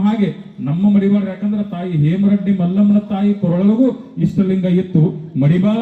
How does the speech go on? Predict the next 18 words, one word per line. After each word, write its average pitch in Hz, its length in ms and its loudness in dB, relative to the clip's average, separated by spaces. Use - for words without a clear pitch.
ಮಾಚಿದೇವರ 190 460 0
ಕೊರಳೊಳಗೂ 190 400 2
ಇಷ್ಟಲಿಂಗ 196 400 2
ಇತ್ತು 254 260 -4
ಅನ್ನತಕ್ಕಂಥದ್ದನ್ನ 190 720 -2
ಅವ್ರು 147 220 -2
ಬಹಳ 156 180 -2
ಅಭಿಮಾನದಿಂದ 165 600 0
ಆ 131 40 -2
ಮಾತುಗಳನ್ನ 147 500 -4
ನೆರವೇರಿಸಿಕೊಟ್ಟಾರೆ. 143 760 -2
ಅದೇ 147 180 -2
ರೀತಿ 147 140 -6
ಅದನ್ನ 131 260 -6
ಕಟ್ಟಿಕೊಟ್ಟಾರೆ. 151 500 -4
ನಾವು 139 120 0
ಒಂದು 143 180 -4
ಆಶ್ರಮ 156 300 -2